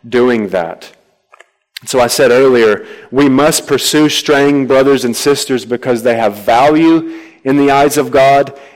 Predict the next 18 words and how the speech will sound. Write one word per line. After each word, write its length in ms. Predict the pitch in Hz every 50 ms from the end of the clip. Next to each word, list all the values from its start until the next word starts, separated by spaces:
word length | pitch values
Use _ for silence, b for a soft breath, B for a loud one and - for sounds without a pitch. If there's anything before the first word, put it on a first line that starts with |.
| B
and 160 | - 127 127 139
we 120 | 139 139
pursue 760 | 135 - 127 110 - - - - - 180 185 196 185 147 127
these 240 | 113 123 117 110 -
straying 440 | 120 - - 131 120 117 117 117 110
brothers 360 | 113 113 110 113 113 107 113
and 120 | 110 110
sisters 680 | 107 - 127 120 - - - 123 117 117 110 - - - B B B B
through 520 | - - - - 143 147 147 156 156 151
the 120 | 123 127
means 480 | 113 113 120 135 143 143 147 143 139 113
of 140 | 123 107 101
restorative 880 | 110 107 - - - - 139 135 143 143 139 135 - - 123 113 -
church 340 | - - 135 120 117 - -
discipline. 680 | - 113 110 101 - - 107 - - 92 85 90 87 _ _ _ _ _ _ _ _ _ _ _ _ _ _ _ _ _ _ _ _ _ _ _ _ _ _ _ _ _ _ _ _ _ _
Restorative 880 | - 113 104 - - - - 135 139 143 156 151 147 - 147 143 127 -
church 360 | - - 135 123 123 - -
discipline. 720 | 117 117 110 107 - - 104 - - 98 87 85 82 -